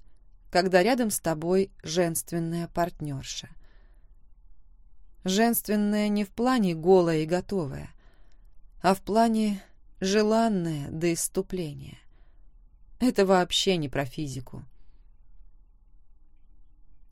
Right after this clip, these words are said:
«Я могу сделать тебе минет?» Надоедливой мухой снова напоминает о себе Князева.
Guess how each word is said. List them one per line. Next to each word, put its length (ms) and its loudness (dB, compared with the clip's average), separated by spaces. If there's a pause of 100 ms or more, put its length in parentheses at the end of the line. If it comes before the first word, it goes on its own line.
«Я 280 0
могу 600 0 (400)
сделать 500 2
тебе 280 2
минет?» 480 -2 (840)
Надоедливой 760 6
мухой 640 -2 (400)
снова 520 0
напоминает 760 -2
о 60 -4
себе 340 -4
Князева. 680 -8